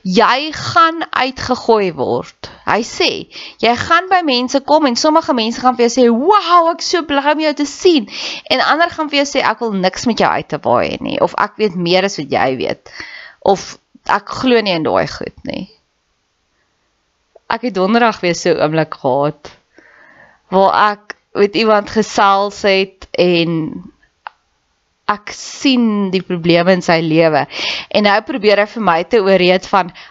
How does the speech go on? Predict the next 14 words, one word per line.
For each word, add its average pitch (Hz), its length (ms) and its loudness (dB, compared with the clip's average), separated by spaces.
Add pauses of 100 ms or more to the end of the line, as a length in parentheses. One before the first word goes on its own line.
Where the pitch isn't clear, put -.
(120)
hy 175 100 2
het 233 140 -2
nou 330 140 4
net 247 180 2
die 226 100 -2
Suidlanders 170 920 -2
gejoin. 135 600 -2
En 247 200 2
ek 262 240 -4
is 294 80 -6
soos, 269 160 -2 (720)
dis 254 240 2
so 277 140 2
silly. 175 720 -2